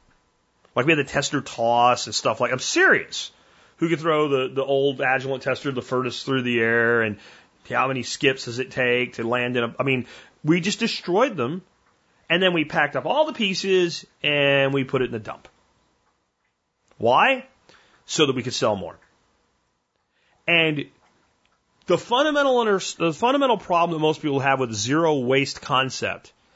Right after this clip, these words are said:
is they don't understand that's the actual dynamic. That companies are not in the business of putting themselves out of business. And that you have to have growth from somewhere. And if you don't have growth from somewhere,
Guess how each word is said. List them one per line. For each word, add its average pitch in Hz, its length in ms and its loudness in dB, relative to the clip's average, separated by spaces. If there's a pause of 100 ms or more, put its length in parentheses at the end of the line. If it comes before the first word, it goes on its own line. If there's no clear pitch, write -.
(240)
is 131 200 -2
they 160 120 2
don't 208 240 2
understand 214 640 0
that's 151 400 0
the 147 200 0
actual 113 760 -2
dynamic. 95 720 -8 (840)
That 151 200 0
companies 190 720 0 (520)
are 165 180 2
not 208 460 2 (220)
in 180 160 0
the 160 60 0
business 156 600 2
of 135 160 -4
putting 165 240 0
themselves 143 460 0
out 127 100 2
of 123 80 -2
business. 139 540 -4 (1600)
And 175 220 2
that 180 120 2
you 180 120 0
have 226 220 0
to 254 60 0
have 226 120 2
growth 214 300 0
from 185 180 -4
somewhere. 185 720 -2 (1200)
And 170 100 2
if 170 80 0
you 180 100 2
don't 214 260 2
have 247 200 0
growth 226 240 0
from 175 180 -4
somewhere, 139 920 0